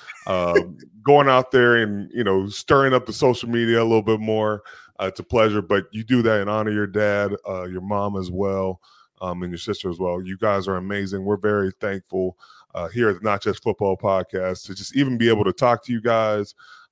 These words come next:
Um, and w-, we'll catch up with you, and, uh, we'll, we'll be expecting a pretty big, uh, announcement of who's gonna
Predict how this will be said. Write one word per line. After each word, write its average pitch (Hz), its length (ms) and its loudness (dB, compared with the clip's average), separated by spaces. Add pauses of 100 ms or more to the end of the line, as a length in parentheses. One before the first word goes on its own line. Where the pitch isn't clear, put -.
Um, 87 540 -6
and 101 180 -4
w-, 101 200 -6 (120)
we'll - 180 -4
catch 123 300 0
up 110 180 0
with - 140 -4
you, 113 300 0
and, 95 260 -4 (380)
uh, 87 320 -8 (180)
we'll, 127 260 6
we'll 135 160 2
be 156 140 6
expecting 135 520 2
a 117 80 2
pretty 139 320 0
big, 117 400 4
uh, 98 380 2 (220)
announcement 110 580 -2
of 101 80 -4
who's 123 180 -4
gonna 104 240 -4